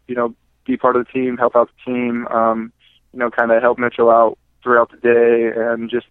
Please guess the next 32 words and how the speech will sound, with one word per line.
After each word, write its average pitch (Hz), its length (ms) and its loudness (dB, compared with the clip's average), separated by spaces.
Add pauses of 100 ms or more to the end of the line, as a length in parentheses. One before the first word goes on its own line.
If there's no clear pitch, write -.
(160)
like 120 140 -2
I 113 120 -2
said, 123 220 2
with, 117 180 -2 (640)
you 131 60 -14
know, 127 80 2
we're 143 160 4
a - 60 0
full-on 135 360 4
team. 139 280 -4
You 123 60 -6
know, 123 100 0
you 123 120 -4
got, 123 200 2 (100)
you 123 80 -18
got, 123 220 2 (480)
uh, 117 360 0 (300)
you 131 180 -20
say 123 120 -2
Choo 127 160 -8
Choo 127 160 -4
Racing 120 640 -2
or, 113 580 0 (380)
uh, 117 320 4 (540)
the 113 380 0 (420)
Soaring 127 280 2
Eagle, 117 400 0 (300)
uh, 104 300 -2 (240)
R 123 120 2
C 131 160 -6
H 123 240 -2
team. 127 260 -6